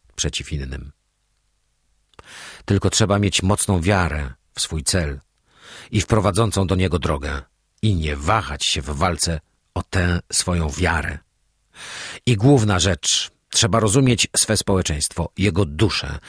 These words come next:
znać jego instynkty, w których podstawie zawsze leżał instynkt samozachowawczy narodu. Trzeba mu przez właściwą organizację polityki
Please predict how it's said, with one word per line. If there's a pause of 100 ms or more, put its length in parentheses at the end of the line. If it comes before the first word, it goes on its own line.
(220)
znać
jego
instynkty, (180)
w
których
podstawie
zawsze
leżał (400)
instynkt (120)
samozachowawczy
narodu. (1400)
Trzeba
mu
przez
właściwą
organizację
polityki